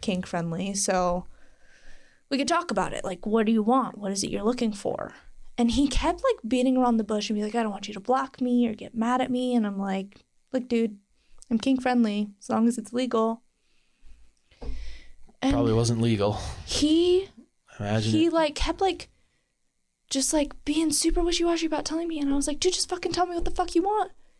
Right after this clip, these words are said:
Speaker 1: And he sent me a dog emoji. And I was like, "Do you want pet play? Like, do you want me to dress up as a dog?"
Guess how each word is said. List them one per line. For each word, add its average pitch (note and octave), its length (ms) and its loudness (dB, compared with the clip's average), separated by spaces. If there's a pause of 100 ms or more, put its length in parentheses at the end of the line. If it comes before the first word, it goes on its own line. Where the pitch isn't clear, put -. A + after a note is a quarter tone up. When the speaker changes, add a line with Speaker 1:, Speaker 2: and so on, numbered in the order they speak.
(320)
Speaker 1:
And C4 100 2
he C4+ 100 6
sent C4+ 280 0
me B3+ 360 4
a A3+ 560 0 (160)
dog D4 320 0
emoji. E3+ 600 -4 (420)
And B3+ 60 2
I - 20 4
was A#3+ 100 2
like, G#3+ 140 0
"Do G#3 120 -2
you G3 100 0
want F#3 280 -2
pet - 240 -4
play? A4 480 2 (480)
Like, G3+ 160 -4
do A3 120 -2
you G#3+ 80 4
want G3 180 2
me G3 100 -2
to F#3+ 80 -2
dress F3 320 -2
up F#3 160 0
as F#3 140 0
a F3 80 0
dog?" E3 560 -2